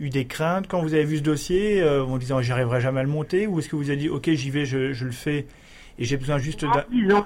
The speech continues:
Speaker 2: euh, voilà, euh, on est, on est très bien conseillé par vous, par, euh, vous-même et par, euh, Monsieur Meyer.
Speaker 1: Oui.
Speaker 2: Euh, il nous explique bien ce que, comment ça va se dérouler, et puis voilà, euh, disons, ça,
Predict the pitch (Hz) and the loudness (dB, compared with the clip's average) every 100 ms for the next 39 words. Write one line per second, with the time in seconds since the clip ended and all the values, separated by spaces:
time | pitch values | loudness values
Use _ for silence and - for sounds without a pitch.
0 | 196 185 175 160 151 151 214 254 208 151 | 2 4 6 6 6 6 6 8 8 8
1 | 135 - 147 147 139 147 135 135 131 - | 6 6 6 8 6 6 6 6 4 2
2 | 147 135 127 - 143 127 127 135 131 123 | 2 2 2 0 2 2 4 4 4 2
3 | 123 117 117 107 104 92 123 117 110 110 | 2 0 0 0 -2 -4 0 2 2 4
4 | 107 98 135 131 131 117 117 113 107 104 | 4 2 2 4 4 4 2 0 0 -2
5 | 110 107 95 95 101 95 - 107 104 131 | 0 0 0 -2 -2 -4 -4 -2 2 4
6 | 190 - - 147 139 - - - - - | 4 4 -4 0 0 0 -8 -20 -20 -20
7 | - 131 123 113 110 143 147 127 131 - | 0 4 6 6 4 4 2 4 0 0
8 | - 131 117 123 117 - - 113 98 107 | -8 -6 0 2 2 -2 -2 -2 -2 -2
9 | 107 104 - 101 101 - 95 98 104 98 | -2 -2 -2 0 -2 -4 -6 -4 -4 2
10 | 147 175 180 - - 95 82 - - - | 4 6 6 2 -6 -8 -10 -14 -20 -18
11 | - - - 95 117 160 160 120 104 101 | -20 -20 -10 -2 2 4 4 4 2 0
12 | 110 110 110 107 101 - - - - | -4 -4 -2 -2 -6 -10 -16 -12 0